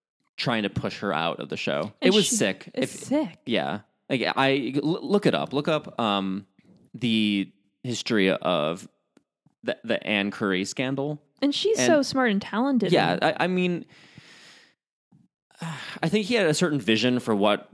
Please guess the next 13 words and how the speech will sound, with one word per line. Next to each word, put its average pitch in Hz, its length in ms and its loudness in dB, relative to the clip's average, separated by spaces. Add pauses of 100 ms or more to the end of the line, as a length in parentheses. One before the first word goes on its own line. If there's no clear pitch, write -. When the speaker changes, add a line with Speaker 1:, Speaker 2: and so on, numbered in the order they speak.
Speaker 1:
uh, - 80 -8 (560)
his 131 220 -2
co-host 117 400 0
should 127 140 -2
be, 123 240 4
and 95 100 2
she 113 100 -6
didn't 101 180 -2
fit 98 140 0
in 95 120 0
with 104 160 0
it, 110 340 -4
but 95 400 0